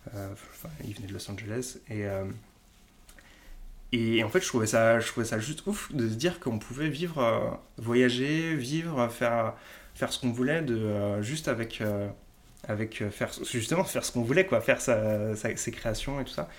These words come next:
Et je pense que c'est un truc qui m'a vraiment, euh, encouragé et convaincu, en fait, de se dire que, bah, j'avais pris la bonne direction.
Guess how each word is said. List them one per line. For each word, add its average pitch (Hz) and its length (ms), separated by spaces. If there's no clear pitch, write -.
Et 110 180
je 110 80
pense 175 140
que 190 100
c'est - 140
un 117 100
truc 156 180
qui - 140
m'a 110 120
vraiment, 135 480
euh, 107 380
encouragé 127 680
et 113 100
convaincu, 135 440
en 143 100
fait, 143 140
de 113 200
se 107 60
dire 135 160
que, 127 120
bah, 110 260
j'avais 107 180
pris 131 160
la 123 60
bonne 117 160
direction. 113 400